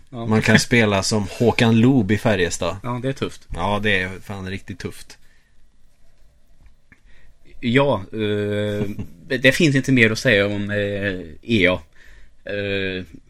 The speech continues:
Speaker 1: inte jätteimponerande.
Speaker 2: Nej.
Speaker 1: Men ändå så har de ju de här tunga serierna att plocka fram.
Speaker 2: De behöver väl inte anstränga
Speaker 1: Nej.
Speaker 2: sig. Folk köper ju skiten ändå,
Speaker 1: Så
Speaker 2: liksom.
Speaker 1: det, det man kan säga, det är att, eh, alla trailers som visade upp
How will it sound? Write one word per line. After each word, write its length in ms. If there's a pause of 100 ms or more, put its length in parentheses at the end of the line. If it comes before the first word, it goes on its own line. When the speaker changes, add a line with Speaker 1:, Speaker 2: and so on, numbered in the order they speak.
Speaker 1:
inte 340
jätteimponerande. 1000 (480)
Speaker 2:
Nej. 320
Speaker 1:
Men 120
ändå 340
så 140
har 300
de 120
ju 80
de 120
här 140
tunga 460
serierna 440
att 60
plocka 280
fram. 360 (100)
Speaker 2:
De 200
behöver 500
väl 140
inte 200
anstränga 320
Speaker 1:
Nej. 100
Speaker 2:
sig. 120
Folk 260
köper 340
ju 40
skiten 340
ändå, 320
Speaker 1:
Så 60
Speaker 2:
liksom. 200
Speaker 1:
det, 60
det 160
man 140
kan 140
säga, 360
det 100
är 40
att, 160
eh, 80 (580)
alla 220
trailers 520
som 100
visade 360
upp 200